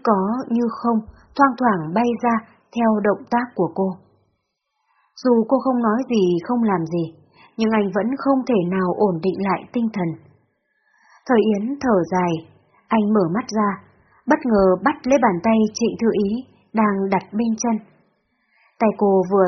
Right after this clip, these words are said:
thon vừa dài, mười ngón tay đều tăm tắp, móng tay được cắt gọn gàng sạch sẽ. Cô lại không sơn móng tay, làm toát lên một vẻ đẹp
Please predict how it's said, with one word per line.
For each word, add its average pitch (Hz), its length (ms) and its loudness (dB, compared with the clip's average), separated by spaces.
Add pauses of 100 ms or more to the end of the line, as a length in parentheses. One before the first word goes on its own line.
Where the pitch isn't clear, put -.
thon 247 180 -2 (100)
vừa 185 200 2
dài, 170 220 0 (540)
mười 240 160 4
ngón 220 240 -2
tay 240 140 2 (120)
đều 196 160 4 (120)
tăm 226 140 2 (180)
tắp, 285 120 2 (540)
móng 233 240 2
tay 247 140 2 (120)
được 190 160 4 (120)
cắt 320 120 2 (100)
gọn 196 200 4
gàng 185 280 0
sạch 185 240 -2
sẽ. 202 120 0 (640)
Cô 226 200 4
lại 202 200 2 (100)
không 220 160 0
sơn 196 240 -2
móng 190 200 -2
tay, 196 140 0 (520)
làm 208 220 4 (200)
toát 302 160 2 (120)
lên 254 140 4 (240)
một 220 240 4
vẻ 202 160 4
đẹp 175 160 0